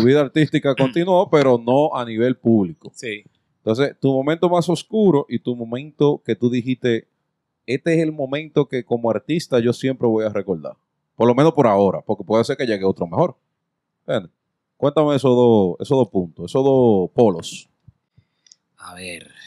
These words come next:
Speaker 2: eh, yo he tenido muchos momentos oscuros, en verdad.
Speaker 1: Ok.
Speaker 2: Yo he tenido muchos momentos oscuros.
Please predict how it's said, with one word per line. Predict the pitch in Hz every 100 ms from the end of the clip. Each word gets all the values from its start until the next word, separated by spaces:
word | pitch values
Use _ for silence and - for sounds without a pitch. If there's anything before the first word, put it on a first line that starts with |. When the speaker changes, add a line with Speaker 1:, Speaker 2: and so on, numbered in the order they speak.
| - _
Speaker 2:
eh, | 120 110 101 95 87 80 _ _ _ _ _ _ _ - - _ _ _ -
yo |
he |
tenido | 101 107 107
muchos | 117 123
momentos | 120 117 127 123 117
oscuros, | - 143 123
en | 110
verdad. | 110 120 110 _ _ _ _ _ _ _ _ _
Speaker 1:
Ok. | 87 - 143 160 _ _ _ _ _ _ _ _ _ _ _ _ 123
Speaker 2:
Yo | 107
he |
tenido | 104 104 107 113 107
muchos | 104 135 131 107
momentos | 104 104 104 101 92
oscuros. | - 95 92 92 -